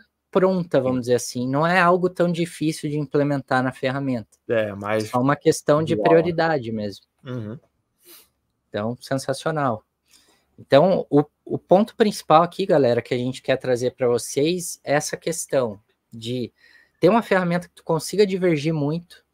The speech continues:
Speaker 1: mas que na hora que tu precisa executar, ela te potencializa, né?
Speaker 2: Uhum.
Speaker 1: É essa intersecção que eu mostrei ali no começo. Gestão de... Pro-, vou até voltar ali pro,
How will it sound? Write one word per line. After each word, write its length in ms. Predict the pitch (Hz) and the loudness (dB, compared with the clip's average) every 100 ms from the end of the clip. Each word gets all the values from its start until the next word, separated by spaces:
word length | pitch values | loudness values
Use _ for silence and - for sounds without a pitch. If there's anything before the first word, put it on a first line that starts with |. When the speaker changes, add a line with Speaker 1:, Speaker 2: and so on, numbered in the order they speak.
| _ | _
Speaker 1:
mas 340 | - 131 147 - | -6 -2 -2 -4
que 140 | - | -6
na 160 | 156 143 | 0 2
hora 160 | 156 | 2
que 100 | 180 | 0
tu 100 | - | -10
precisa 340 | - 156 - 160 | -8 -8 0 0
executar, 800 | 147 160 - 147 _ 135 143 135 - | 2 0 0 -4 _ 0 0 -4 -6
ela 160 | 135 | -6
te 140 | 139 - | -6 -6
potencializa, 880 | 139 135 135 - 135 123 110 95 _ _ _ _ | -6 -6 -8 -6 -6 -4 -6 -10 _ _ _ _
né? 220 | 113 127 | -4 -4
Speaker 2:
Uhum. 100 | 104 104 _ _ _ - | -6 -18 _ _ _ -4
Speaker 1:
É 200 | 127 - | -4 -2
essa 360 | 139 190 - 202 | 0 0 0 -6
intersecção 760 | 180 180 175 175 - - 165 | -2 -2 -2 -6 -6 -4 -4
que 60 | 170 | -2
eu 60 | |
mostrei 380 | 165 160 - 151 | -4 -4 0 2
ali 160 | 151 151 | 2 0
no 100 | 175 | -4
começo. 640 | - 170 135 107 - - _ _ _ _ _ | -4 -2 -2 -4 -12 -18 _ _ _ _ _
Gestão 480 | 107 123 - - 160 | -6 -6 -4 -2 -2
de... 100 | 170 | -2
Pro-, 300 | - 143 131 | -4 -4 -4
vou 120 | 117 | -2
até 200 | 139 - | -2 0
voltar 420 | 196 185 165 - 143 | -2 0 -2 2 2
ali 200 | 139 135 | 2 -2
pro, 460 | - 123 107 104 | -2 0 0 -4